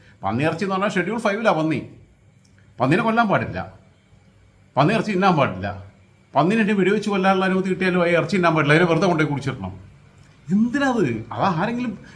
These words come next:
ഭ-, ഭക്ഷിക്കുകയാണെങ്കിൽ ഭക്ഷിക്കട്ടെ എന്നുള്ള അഭിപ്രായമല്ലേ എടുക്കേണ്ടത്? അതല്ലേ ഇപ്പൊ ഒരു, ഏ, ക്രിയേറ്റീവായിട്ടുള്ള നമ്മ-, ക-, ഈ കാലഘട്ടത്തിനകത്ത് സൃഷ്ടിപരമായിട്ടുള്ള ഒരു നിർദ്ദേശം എന്ന് പറയുന്നത് പന്നിയെ,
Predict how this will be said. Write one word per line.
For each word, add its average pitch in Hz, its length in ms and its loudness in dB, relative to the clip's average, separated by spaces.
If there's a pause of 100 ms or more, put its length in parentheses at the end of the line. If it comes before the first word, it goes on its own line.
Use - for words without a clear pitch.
(200)
ഭ-, 135 200 -2
ഭക്ഷിക്കുകയാണെങ്കിൽ 202 580 -2
ഭക്ഷിക്കട്ടെ 190 360 -2 (1000)
എന്നുള്ള 208 260 0
അഭിപ്രായമല്ലേ 202 400 2
എടുക്കേണ്ടത്? 120 380 -4 (220)
അതല്ലേ 214 340 2 (100)
ഇപ്പൊ - 160 -8 (140)
ഒരു, 170 140 0 (380)
ഏ, 147 40 2 (260)
ക്രിയേറ്റീവായിട്ടുള്ള 185 1080 2 (580)
നമ്മ-, 147 440 -4
ക-, 165 160 -2 (120)
ഈ - 20 2 (100)
കാലഘട്ടത്തിനകത്ത് 170 920 0
സൃഷ്ടിപരമായിട്ടുള്ള 156 920 -2
ഒരു 160 140 -2
നിർദ്ദേശം 156 340 -2
എന്ന് 156 100 -2
പറയുന്നത് 151 300 -4
പന്നിയെ, 190 460 0